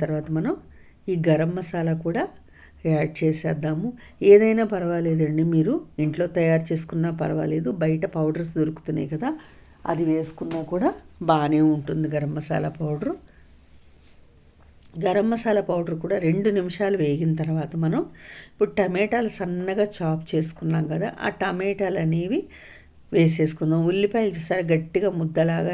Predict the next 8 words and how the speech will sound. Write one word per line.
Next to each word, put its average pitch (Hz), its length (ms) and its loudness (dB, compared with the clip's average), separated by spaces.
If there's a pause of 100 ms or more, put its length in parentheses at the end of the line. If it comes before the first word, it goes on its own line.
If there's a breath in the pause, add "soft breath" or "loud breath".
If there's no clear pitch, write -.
అయిపోయింది. 160 600 0 (680 loud breath)
ఈ 196 120 0
టమాటా 185 420 2 (120)
కూడా 196 100 0 (100)
సన్నగా 180 360 0 (120)
చాప్ 160 300 0
చేసుకున్నవి 165 560 0 (680 loud breath)
వేసేసుకొని 165 680 2